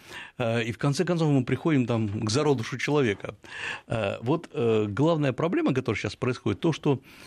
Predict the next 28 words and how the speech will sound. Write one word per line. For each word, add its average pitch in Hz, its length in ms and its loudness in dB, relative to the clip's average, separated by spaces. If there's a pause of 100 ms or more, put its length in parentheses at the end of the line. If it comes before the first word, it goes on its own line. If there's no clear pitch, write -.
(320)
эм, 117 640 2 (400)
у 135 80 2
нас, 240 340 4 (400)
э, 131 240 4
с - 60 -2
разрывом 175 320 4
в 135 80 2
один 160 220 0
день 143 240 -2
прозвучало 117 500 2
два 123 260 0
заявления. 110 540 0 (840)
Э, 107 280 -2
первое 247 380 2
заявление 147 520 2
говорило, 143 460 2
что, 135 460 2 (360)
эм, 107 840 0
э, - 420 -2 (180)
Ки-, 131 280 4
Китай, 131 400 0
э, 156 120 2
вот 120 340 -2 (120)
Трамп 151 300 -2
говорит, 123 260 0
что 123 240 -2
Китай — 127 380 0
это, 104 500 0